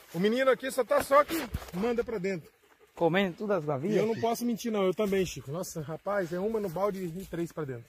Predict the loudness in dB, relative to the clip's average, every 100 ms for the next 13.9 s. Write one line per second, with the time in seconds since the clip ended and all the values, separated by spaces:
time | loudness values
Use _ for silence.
0 | -6 -4 -4 -6 -20 -16 -10 -6 -6 -8
1 | -12 -10 -8 -6 -6 -6 -4 -2 0 -2
2 | -4 -4 -6 -2 4 4 4 2 2 0
3 | -12 -4 -4 -2 8 10 10 6 -2 -12
4 | -2 -2 0 -6 -18 _ -20 -18 -14 -8
5 | 2 4 6 6 6 6 8 6 4 2
6 | -2 -10 -20 -10 4 6 6 2 2 0
7 | -8 -4 0 6 10 10 8 6 6 4
8 | 0 -12 -20 _ _ -20 _ _ -20 -20
9 | -18 4 6 8 6 4 6 4 2 2
10 | 0 -4 -4 0 2 2 2 -2 -2 -2
11 | -2 -4 -6 -8 -6 -4 -4 -4 -6 -6
12 | -6 -4 -6 -10 -20 _ _ _ -18 -14
13 | -8 2 4 4 0 _ -8 -8